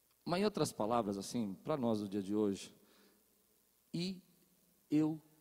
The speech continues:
com isso? O vinho acabou, e o que eu tenho a ver com isso, com esse fiasco? Então, por isso, Jesus pega esse momento e começa a transformar num sinal,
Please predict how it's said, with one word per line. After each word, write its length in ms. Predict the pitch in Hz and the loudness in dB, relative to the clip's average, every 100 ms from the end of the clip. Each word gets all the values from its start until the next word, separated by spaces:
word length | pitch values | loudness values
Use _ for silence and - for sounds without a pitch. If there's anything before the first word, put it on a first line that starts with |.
| - | -18
com 240 | - 139 | -6 -2
isso? 440 | 98 85 - - - - - _ _ _ _ _ _ _ | -2 -4 -12 -14 -18 -20 -20 _ _ _ _ _ _ _
O 80 | - | -8
vinho 300 | 113 139 160 | -6 -4 -4
acabou, 580 | - 143 101 117 139 110 - - - - - - _ | -2 -2 2 8 8 8 -2 -20 -20 -20 -20 -20 _
e 280 | - 165 202 | -6 -4 -4
o 40 | 190 - | -8 -12
que 180 | - 214 | -8 -2
eu 120 | 185 | -2
tenho 420 | - - 170 220 | -2 0 2 2
a 40 | 135 | 0
ver 280 | 117 143 | 0 0
com 240 | - - 107 | 0 -2 0
isso, 400 | 104 92 - - | 0 -2 -8 -2
com 100 | 113 | 0
esse 220 | 107 107 | 0 -4
fiasco? 580 | - 107 98 104 - - _ _ _ _ _ _ _ _ | -4 -4 -4 -8 -16 -20 _ _ _ _ _ _ _ _
Então, 240 | 123 117 139 | -8 -2 -2
por 220 | - 120 | 0 0
isso, 340 | 151 185 - | 2 0 -4
Jesus 320 | 120 120 135 - | 0 0 0 -2
pega 240 | 123 123 | -2 -2
esse 180 | 123 123 | -2 -2
momento 480 | 113 107 123 139 139 | -2 0 0 -2 -2
e 40 | |
começa 360 | 120 117 127 127 | -2 0 -2 -4
a 40 | |
transformar 640 | 123 120 - 117 113 127 131 | -4 -4 -2 -2 2 2 0
num 260 | 131 143 151 | -2 -6 -8
sinal, 640 | - - 160 104 107 104 | -10 -8 -4 -2 -2 -6